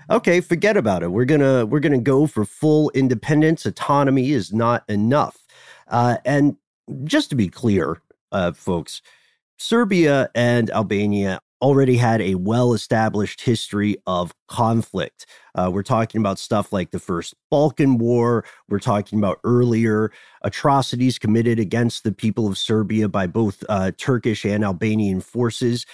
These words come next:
Uh, you can even read about this in the New York Times, uh, from nineteen twelve, December thirty-first, last day of nineteen twelve,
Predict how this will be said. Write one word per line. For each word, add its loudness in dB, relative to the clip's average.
Uh, 2
you 0
can 2
even 2
read 2
about -2
this 0
in 2
the 2
New 4
York 2
Times, -2
uh, -2
from -2
nineteen 2
twelve, -2
December -2
thirty-first, -2
last -2
day 2
of 0
nineteen -2
twelve, 0